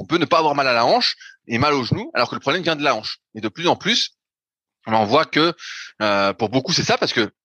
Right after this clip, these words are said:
comme on est beaucoup assis, en fait, notre hanche est toujours dans une position fixe. Euh, souvent, en plus, on est avachi complètement. Donc, euh,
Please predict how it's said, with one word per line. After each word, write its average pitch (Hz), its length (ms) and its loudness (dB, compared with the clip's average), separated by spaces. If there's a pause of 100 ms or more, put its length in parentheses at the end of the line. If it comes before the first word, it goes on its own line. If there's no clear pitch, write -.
comme 214 160 2
on 208 80 2
est 196 80 4
beaucoup 160 300 2
assis, 233 360 -2 (380)
en 120 80 -2
fait, 180 180 -2
notre 156 240 -2
hanche 175 440 2
est 117 100 -4
toujours 151 200 2
dans 135 100 0
une 123 140 -8
position 120 380 -2
fixe. - 480 -2 (500)
Euh, 104 140 2
souvent, 127 260 2
en 135 60 4
plus, 131 160 -2
on 107 80 -2
est 107 60 2
avachi 127 520 0
complètement. 139 520 -2 (320)
Donc, 117 140 -2
euh, 113 220 4